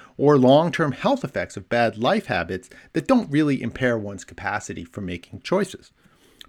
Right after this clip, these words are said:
Preemptive paternalism would only apply to cases where serious risks to future autonomous capabilities are implicated. Now, further, Dixon argues that in the slavery contract case, we see an example where the,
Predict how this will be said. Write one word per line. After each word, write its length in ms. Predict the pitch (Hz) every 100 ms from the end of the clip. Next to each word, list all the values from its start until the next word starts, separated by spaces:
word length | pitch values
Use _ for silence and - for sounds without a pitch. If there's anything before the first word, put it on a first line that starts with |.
| -
Preemptive 580 | 208 226 214 - 185
paternalism 600 | - 135 165 170 147 135
would 140 | 131 - -
only 300 | 180 220 208
apply 300 | - 147 143
to 60 |
cases 540 | 127 123 123 - - - _ - -
where 160 | 120
serious 640 | 113 - 175 185 190 160 -
risks 260 | 143 139
to 140 | - -
future 340 | - 165 165
autonomous 460 | 165 - 131 120 -
capabilities 640 | 123 - 107 104 101 95
are 100 | 95
implicated. 600 | 95 90 - - 101 - _ _ _ _ _ _ _ _ _ _ _ _
Now, 100 | 127
further, 420 | 120 180 196 165
Dixon 560 | 131 143 135 143 131 127 _ _ -
argues 400 | 113 120 120 113
that 200 | 123 117
in 100 | 120
the 80 | 117
slavery 460 | - 151 208 214
contract 520 | 160 110 98 104 90 -
case, 400 | 90 87 - -
we 160 | 127 156
see 220 | - 185
an 100 | 170
example 640 | 143 127 139 196 156 101
where 140 | 104 127
the, 220 | 131 120